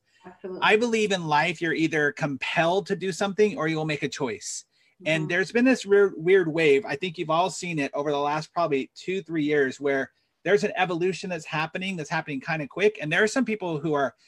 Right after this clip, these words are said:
Speaker 2: slow to act. Like, "Well, I'm gonna wait until it happens. I'm gonna wait until the bottom of the market hits all the way down." Well, when do you know it's gonna happen? You don't know. This is forcing people on a new normal, but it's gonna be a super cool,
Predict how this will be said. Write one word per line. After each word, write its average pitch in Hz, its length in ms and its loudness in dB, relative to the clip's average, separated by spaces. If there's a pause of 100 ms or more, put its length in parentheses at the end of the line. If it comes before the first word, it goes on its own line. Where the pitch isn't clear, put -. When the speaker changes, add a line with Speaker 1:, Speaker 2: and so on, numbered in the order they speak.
(180)
Speaker 2:
slow 175 680 0
to 175 200 -4
act. - 380 -4 (200)
Like, 147 180 -4
"Well, 214 280 4
I'm 226 80 2
gonna 254 120 4
wait 165 380 0
until 151 300 -2
it 139 80 -2
happens. 143 320 -4
I'm 196 60 -2
gonna 240 100 0
wait 208 140 4
until 170 180 -6
the 135 80 -2
bottom 156 320 2
of 143 40 -4
the 143 80 -2
market 143 320 -4
hits 151 300 -2
all 139 160 2
the 147 80 2
way 139 100 2
down." 127 320 0
Well, 143 200 -8 (180)
when 180 120 -4
do 214 60 2
you 220 60 2
know 214 80 0
it's 214 120 -2
gonna 190 140 0
happen? 214 320 -4
You 143 80 -2
don't 175 160 -4
know. 117 280 -8 (640)
This 196 340 0
is 208 460 0 (120)
forcing 196 580 -4
people 214 480 2
on 156 120 -2
a 143 60 0
new 160 180 -4
normal, 175 500 0
but 143 100 0
it's 135 120 0
gonna 156 180 -4
be 135 120 -4
a 107 80 -4
super 170 680 -4 (140)
cool, 147 580 0